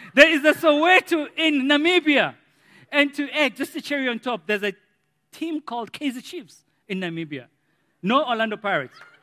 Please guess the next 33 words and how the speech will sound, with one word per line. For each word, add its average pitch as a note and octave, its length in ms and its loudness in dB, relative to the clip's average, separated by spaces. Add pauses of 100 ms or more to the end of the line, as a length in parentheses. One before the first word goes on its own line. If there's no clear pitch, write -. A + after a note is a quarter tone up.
(500)
Okay, G3+ 180 -2
let's G#3 200 0
go A#3 140 0
to A#3 140 -6
the G#3 80 -2
word. F#3+ 260 -2 (1120)
Let's F3+ 200 -4
go A3 120 -4
to G#3+ 140 -8
the G3 120 -6
word. F3+ 140 -8
We G3 120 -4
are G3 80 -4
turning A#3+ 340 -8
the G#3+ 100 -4
city G#3+ 240 -12
of F#3 160 -8
gold G3 420 -6
to F3+ 80 -18
the F3 100 -10
city F3 220 -10
of D#3 180 -10
God. D3 340 -4 (540)
We're G3 160 -2
transforming A#3+ 680 -10
our G3+ 140 -10
city G#3+ 360 -14
through F#3+ 220 -14
discipleship D#3+ 800 -12 (840)
because D3+ 320 -12
we D3 120 -8
love D#3 380 -6
God, C#3+ 400 -10